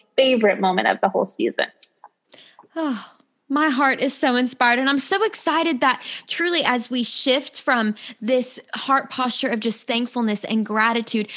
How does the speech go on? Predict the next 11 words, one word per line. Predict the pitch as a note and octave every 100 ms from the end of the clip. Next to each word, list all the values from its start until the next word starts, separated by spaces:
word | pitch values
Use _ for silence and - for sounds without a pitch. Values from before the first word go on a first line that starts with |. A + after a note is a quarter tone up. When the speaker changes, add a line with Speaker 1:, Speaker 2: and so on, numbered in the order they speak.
| A#3
Speaker 2:
we | C4+ C4
can | - C4
carry | A3+ - B3+ C4+
that | B3 G#3+ -
into | G#3+ A3+ A#3+ - A#3 G3 F#3+ F#3+ - -
the | A#3+
Christmas | A3+ A#3 A#3 - A3+ G#3
season | A#3+ A3 G#3+ G#3 -
of | G3 F#3
just, | G#3 G3 -
"Okay, | G#3+ G#3 G3+ E3+ -